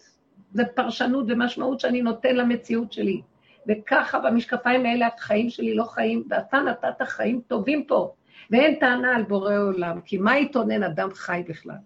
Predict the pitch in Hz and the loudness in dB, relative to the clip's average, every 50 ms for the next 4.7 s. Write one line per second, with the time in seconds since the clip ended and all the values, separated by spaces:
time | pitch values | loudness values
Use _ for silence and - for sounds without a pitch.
0 | _ _ _ _ _ _ _ _ - - - - - - 196 214 233 247 240 - | _ _ _ _ _ _ _ _ -20 -20 -20 -20 -6 0 2 2 2 2 0 -4
1 | - - 196 175 - - 202 190 196 190 180 - - 180 165 160 180 220 254 269 | -4 -6 -6 -8 -6 -4 -4 -4 -4 -4 -6 -10 -10 -10 -8 -4 -2 -2 0 0
2 | 247 226 208 - - - - - - _ _ - - - - 196 185 - - - | 0 -2 -4 -6 -8 -12 -14 -14 -16 _ _ -20 -20 -8 -6 -4 -2 0 0 0
3 | - 196 214 262 254 - - 220 196 202 196 196 196 180 175 170 175 175 175 156 | 0 0 -2 -2 -4 -4 -4 -4 -4 -2 0 0 0 0 -2 -2 -2 -2 -4 -4
4 | 160 - - 220 208 190 180 185 208 220 214 226 226 | -4 -2 0 0 0 0 -2 -2 -2 -2 -2 -2 -4